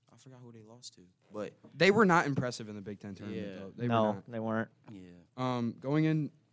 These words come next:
Speaker 2: just going into March Madness, I don't think that Iowa is gonna have an answer for Auburn. And look at the strength of schedule. Iowa is middle of the pack when it comes to strength of schedule.
Speaker 3: Mm-hmm.
Speaker 2: But Auburn, eighth.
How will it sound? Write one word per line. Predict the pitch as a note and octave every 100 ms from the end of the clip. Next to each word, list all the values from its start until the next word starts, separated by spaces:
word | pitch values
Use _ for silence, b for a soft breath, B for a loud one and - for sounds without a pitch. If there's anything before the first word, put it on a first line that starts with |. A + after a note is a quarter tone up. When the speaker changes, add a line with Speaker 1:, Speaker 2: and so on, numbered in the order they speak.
| _ _ _ -
Speaker 2:
just | C3+ C#3+ - -
going | E3 D3 F3+
into | D3 D3+ D3+ - - B2
March | A#2 A#2+
Madness, | A2 A2 A2+ A#2+ - -
I | A2
don't | A2 - A2+ C3+ -
think | - - A2 B2 - _ _ _ _ _ _ _
that | A#2 A2+ -
Iowa | G#2 G#2+ A2+ A#2+
is | G2+
gonna | G#2 G#2+
have | A2
an | G#2
answer | G#2 A2+
for | G#2+ G2+
Auburn. | G2+ G2+ A#2+ A#2+
And | A#2 A2+
look | B2+ D3+
at | F#3+
the | D#3+
strength | - C#3+ C#3
of | A#2
schedule. | - A#2 G2 F#2 - _ _ _ _ _ _ _ -
Iowa | B2+ D#3+ F#3 G3 D#3+
is | C3
middle | A#2+ C3 D3+ D#3 D#3+ D#3
of | D3
the | B2+
pack | C3 A#2+ A#2
when |
it | G#2+
comes | A2+ G#2+
to | G#2
strength | - A2 G2+
of | G2+
schedule. | - G2 - - -
Speaker 3:
Mm-hmm. | B2 B2 A#2 A#2
Speaker 2:
But | - -
Auburn, | A2+ D3 F3 B2 G2+ F#2+ _ _ _ _ _ _ _ _ -
eighth. | C3 G#2+